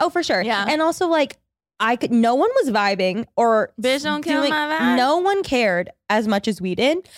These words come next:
Speaker 1: And you could tell Kendrick was bothered by that 'cause, like, at the end, he just walks off. Like,
Speaker 2: Yeah.
Speaker 1: lit-, and Cal and I look at each other and he was like,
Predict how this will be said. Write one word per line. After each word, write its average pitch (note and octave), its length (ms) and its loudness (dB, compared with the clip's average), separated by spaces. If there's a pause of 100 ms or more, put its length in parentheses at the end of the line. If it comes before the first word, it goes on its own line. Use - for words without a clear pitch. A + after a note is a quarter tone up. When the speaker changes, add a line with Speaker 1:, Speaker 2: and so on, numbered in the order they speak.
(160)
Speaker 1:
And A3 120 0
you A#3 60 -2
could C#4+ 120 -2
tell C#4+ 220 0
Kendrick A3+ 320 -2
was G3+ 120 -2
bothered F#3+ 320 0
by E3+ 140 0
that A#2+ 200 0
'cause, B3+ 140 -6
like, G#3+ 180 -2
at G3+ 160 -4
the A3 160 0
end, F3+ 320 -2 (360)
he C#4 80 0
just C4+ 120 0
walks F#3 300 0
off. C#3 280 0
Like, A3 240 -2
Speaker 2:
Yeah. F#3+ 220 -2
Speaker 1:
lit-, B3+ 220 2
and B3+ 160 0
Cal A#3+ 280 0
and A#3+ 140 0
I A#3 80 2
look G#3+ 160 0
at A3 40 -2
each A3 120 -2
other G3 140 2
and G#3 60 0
he G#3 60 -2
was G3 80 -4
like, F#3 200 -2